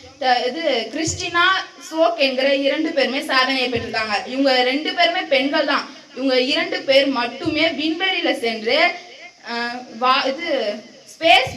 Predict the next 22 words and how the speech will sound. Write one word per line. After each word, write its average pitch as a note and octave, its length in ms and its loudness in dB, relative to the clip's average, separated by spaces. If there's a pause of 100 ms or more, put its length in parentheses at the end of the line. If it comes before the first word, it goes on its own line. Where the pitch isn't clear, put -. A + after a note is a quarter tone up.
வாக் C4+ 320 2
என்று C#4 280 -2
அழைக்கப்படுற A#3+ 800 -2
விண்வெளி D#4+ 400 0
நிறுவனத்தை C4 800 0
நிறுவியிருக்காங்க. A3 580 -2 (800)
இவங்க C#4 380 4
இது D#4 260 -2
நம்ம C4+ 240 -2
எல்லாருமே E4+ 380 0
பேசுற E4 520 2
மாதிரி B3 280 -4
விண்வெளிக்கு G4 640 -2
செல்றது B3+ 300 0
ஒண்ணும் B3 260 0
அவ்வளோ C4+ 320 2
சுலபமான D#4+ 720 0
விஷயம் C4 400 -2
இல்ல. G3 240 -4 (520)
நம்மளாம் C#4+ 400 0
நெ-, C#4+ 220 0
இது D#4+ 300 -2